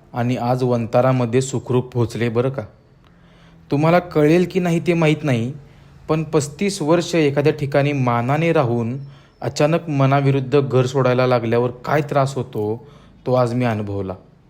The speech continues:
मला नाही कळत तुमचं राजकारण, पेटा किंवा तुमचं ते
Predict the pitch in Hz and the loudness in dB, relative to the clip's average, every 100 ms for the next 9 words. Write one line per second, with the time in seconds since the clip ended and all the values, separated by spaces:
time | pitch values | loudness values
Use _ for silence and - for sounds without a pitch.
0 | _ _ _ _ _ - - - 135 143 | _ _ _ _ _ -20 -20 -6 0 4
1 | 180 208 208 208 190 - 165 139 151 139 | 4 4 2 2 2 2 -2 0 2 4
2 | 135 - 131 120 113 110 110 _ 151 135 | 2 -2 -2 -2 -4 -8 -14 _ 0 0
3 | 139 123 113 107 - 127 123 123 127 135 | 2 0 2 -2 -6 -4 -4 -4 -6 -6
4 | 135 131 120 107 | -2 -2 0 -6